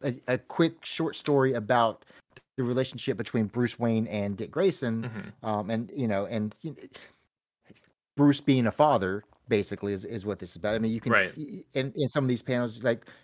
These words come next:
Speaker 1: you can see how happy he is that, that, that Dick is there.
Speaker 2: Yeah.
Speaker 1: Um, and
Speaker 2: How
Speaker 1: then how
Speaker 2: dismissive
Speaker 1: sad he
Speaker 2: of
Speaker 1: is.
Speaker 2: hi-, <laughs> of him when he's leaving.
Speaker 1: Well, how, how,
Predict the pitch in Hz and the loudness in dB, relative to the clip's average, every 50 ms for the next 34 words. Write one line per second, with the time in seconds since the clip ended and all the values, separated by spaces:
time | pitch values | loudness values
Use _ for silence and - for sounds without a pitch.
0 | _ - 127 - 139 117 - 147 135 123 113 110 110 127 127 127 - 120 120 120 | _ -4 -2 -2 -2 0 2 4 6 6 6 6 6 4 4 4 2 0 0 0
1 | 120 117 113 113 - - - 113 101 - - - 101 101 - - _ _ _ _ | 0 0 -2 -6 -8 -10 -8 -8 -8 -6 -4 -4 -4 -4 -4 -8 _ _ _ _
2 | _ _ - 120 98 - - - _ _ _ _ - 117 123 110 110 104 92 92 | _ _ 0 0 0 0 -4 -18 _ _ _ _ 0 0 2 2 2 -2 0 2
3 | 123 139 156 160 160 165 165 - - _ _ - 117 104 98 98 101 - - 120 | 4 4 6 6 4 2 0 -4 -12 _ _ -6 -4 -4 -4 -4 -6 -8 -4 -2
4 | 110 107 113 98 117 113 113 123 123 120 120 117 117 117 117 123 113 110 107 110 | 0 0 0 0 0 0 2 2 2 4 2 2 2 2 0 0 2 2 2 0
5 | 117 117 - 143 135 127 131 127 120 127 120 113 113 175 - - 143 147 139 170 | 0 0 2 4 4 6 6 6 4 4 4 4 4 2 2 0 -2 -4 -2 -2
6 | 143 - 135 127 127 135 127 127 127 127 127 120 117 110 107 101 101 110 123 131 | 0 0 -2 -2 -2 -2 -2 -2 -4 -4 -4 -6 -6 -6 -6 -8 -8 -8 -8 -6
7 | 135 139 135 135 135 - _ _ _ _ _ _ _ _ _ _ - 277 294 285 | -6 -6 -6 -6 -8 -10 _ _ _ _ _ _ _ _ _ _ 6 8 8 10
8 | 254 233 214 185 156 170 185 180 175 151 - - 160 165 160 | 10 8 8 6 6 4 2 2 2 0 -2 0 0 0 0